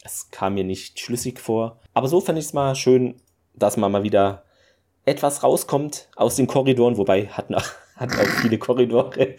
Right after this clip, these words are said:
wenn ich's jetzt wieder so in Nachbetrachtung sehe, genau. Aber dass man auch mal auf einem anderen Planeten ist und da guckt, wie andere Kulturen sind und natürlich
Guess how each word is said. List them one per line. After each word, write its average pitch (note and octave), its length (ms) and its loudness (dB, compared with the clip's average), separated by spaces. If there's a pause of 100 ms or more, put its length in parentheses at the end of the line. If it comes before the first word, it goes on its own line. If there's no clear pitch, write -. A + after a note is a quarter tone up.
(340)
wenn A#2+ 200 4
ich's A#2+ 140 0
jetzt A2+ 260 -2
wieder A2 240 4
so G#2+ 220 0
in G2 240 -2
Nachbetrachtung G#2+ 680 -4
sehe, G2+ 260 -2
genau. F#2+ 380 -6
Aber F2 420 0 (160)
dass - 160 -8
man F#2 120 0
auch E2+ 120 -4
mal F2 160 -4
auf E2 100 -4
einem - 120 -8
anderen F#2+ 200 -6
Planeten F2 520 -8 (720)
ist - 520 -4 (180)
und E2+ 400 -4
da D#2 180 -4
guckt, - 440 -4
wie A2+ 380 -10 (160)
andere A2+ 380 -2
Kulturen C#3+ 600 -2 (260)
sind D3 400 -4 (600)
und A#2+ 320 -4
natürlich F#2+ 600 -4